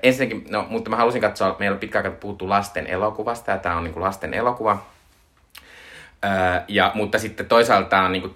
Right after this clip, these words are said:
täysin erilainen lasten elokuva kuin niinku mitä nykyisin esim tehdään. Kun nykyisin me on tottu, että kaikki näyttää niiltä semmoilta isosilmisiltä, isopäisiltä Pixar-hahmoilta,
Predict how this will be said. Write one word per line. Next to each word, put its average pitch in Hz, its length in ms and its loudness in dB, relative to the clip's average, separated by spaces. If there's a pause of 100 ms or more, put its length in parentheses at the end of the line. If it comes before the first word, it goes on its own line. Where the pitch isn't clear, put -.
(140)
täysin 123 520 6
erilainen 85 420 0
lasten 85 280 -2
elokuva 80 400 -4
kuin 80 160 -8
niinku 80 180 -10
mitä 90 280 -4
nykyisin 85 440 -8
esim 80 260 -10
tehdään. 78 560 -4
Kun 87 140 -8
nykyisin 90 280 -8
me 101 60 -2
on 135 80 -2
tottu, 135 240 -2
että - 100 -6
kaikki - 240 -2
näyttää 95 300 0
niiltä 90 160 -6
semmoilta 92 240 -12
isosilmisiltä, 87 580 -8
isopäisiltä 78 580 -8
Pixar-hahmoilta, 98 680 -6